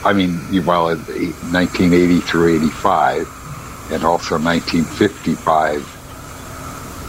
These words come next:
six and seven, which I was doing,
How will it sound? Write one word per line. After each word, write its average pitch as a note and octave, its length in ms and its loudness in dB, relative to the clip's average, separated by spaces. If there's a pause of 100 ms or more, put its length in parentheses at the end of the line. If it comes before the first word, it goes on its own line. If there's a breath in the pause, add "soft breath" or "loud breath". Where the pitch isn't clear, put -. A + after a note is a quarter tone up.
(500)
six - 480 0
and C#2+ 220 -2
seven, C2 760 0
which - 300 0
I E2 120 2
was D#2+ 340 2 (140)
doing, D2 260 0